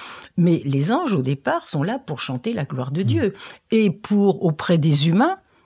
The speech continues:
Speaker 1: ils ne sont pas à notre service, justement, mais ils sont là pour, euh, aider à la croissance spirituelle de l'être humain, pour, euh, accompagner l'être humain, pour le bousculer, pour le redresser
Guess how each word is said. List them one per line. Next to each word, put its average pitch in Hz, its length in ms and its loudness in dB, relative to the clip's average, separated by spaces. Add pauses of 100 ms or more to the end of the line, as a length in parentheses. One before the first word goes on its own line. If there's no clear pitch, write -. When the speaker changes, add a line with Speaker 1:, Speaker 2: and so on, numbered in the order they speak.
(120)
Speaker 1:
ils 143 100 -2
ne 147 60 2
sont 135 220 -2
pas 147 360 -4
à 160 160 2
notre 139 240 2
service, 247 680 -4
justement, 190 580 -2 (420)
mais 185 280 4
ils 151 120 -4
sont 143 280 0
là 254 280 2 (120)
pour, 226 480 2 (360)
euh, 156 100 2 (100)
aider 185 440 4
à 175 120 2
la 147 100 2
croissance 226 600 0
spirituelle 175 640 -2
de 160 80 0
l'être 143 320 -4
humain, 254 380 0
pour, 214 360 2
euh, 151 200 2 (340)
accompagner 180 920 2
l'être 160 280 0
humain, 185 280 4
pour 160 180 -2
le 160 60 2
bousculer, 175 680 0
pour 156 180 -4
le 147 120 2
redresser 165 760 -2